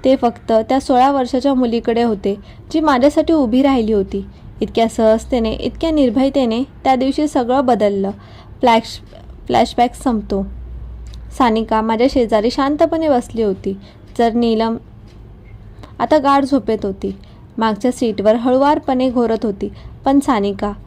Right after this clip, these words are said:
ती तिच्या बोटांनी खेळत होती, चिंताग्रस्त. "पण का?" मी घसा साफ करत विचारलं. "तू ठीक आहेस ना, सानिका?" "हो," तिने उत्तर दिले, थोडे जास्तच घाईघाईने.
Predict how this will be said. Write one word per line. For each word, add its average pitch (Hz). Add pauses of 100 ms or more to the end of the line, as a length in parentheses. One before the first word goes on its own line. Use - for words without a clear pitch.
(260)
ती 269
तिच्या 254
बोटांनी 233
खेळत 220
होती, 202 (300)
चिंताग्रस्त. 240 (640)
"पण 277
का?" 262 (280)
मी 254
घसा 254
साफ 247
करत 254
विचारलं. 202 (520)
"तू 311
ठीक 294
आहेस 240
ना, 233
सानिका?" 214 (520)
"हो," 220 (200)
तिने 285
उत्तर 233
दिले, 196 (340)
थोडे 262
जास्तच 254
घाईघाईने. 208